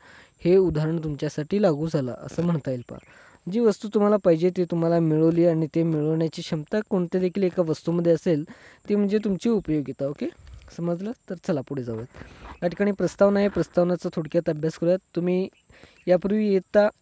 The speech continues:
येता अकरावीमध्ये उपयोगिता या संकल्पनेबाबत ओळख करून घेतलेलीच आहे. या घटकात उपभोक्त्यांच्या वर्तनाबाबत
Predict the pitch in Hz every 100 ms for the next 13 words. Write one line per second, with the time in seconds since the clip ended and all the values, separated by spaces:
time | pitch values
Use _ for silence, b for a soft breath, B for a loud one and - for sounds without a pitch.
0 | - 170 175 165 151 190 - b b b
1 | - 156 170 175 185 185 175 139 147 b
2 | b 160 160 170 180 175 180 180 - 151
3 | 165 165 - 180 175 170 165 170 _ -
4 | 156 156 160 170 175 160 147 160 165 170
5 | 185 _ - - 151 147 214 B B B
6 | B - 170 180 156 - 160 147 - 147
7 | 160 175 - 185 180 196 160 147 147 _
8 | - 180 185 175 160 156